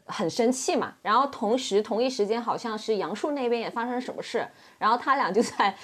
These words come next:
楼下站着嘛，就很，就，就两个人很倔，在楼下站着，<laughs> 然后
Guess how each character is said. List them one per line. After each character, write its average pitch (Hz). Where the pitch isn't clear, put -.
楼 190
下 254
站 240
着 170
嘛， 117
就 247
很， 180
就， 254
就 -
两 214
个 226
人 262
很 190
倔， 320
在 240
楼 202
下 247
站 240
着， -
<laughs> -
然 285
后 262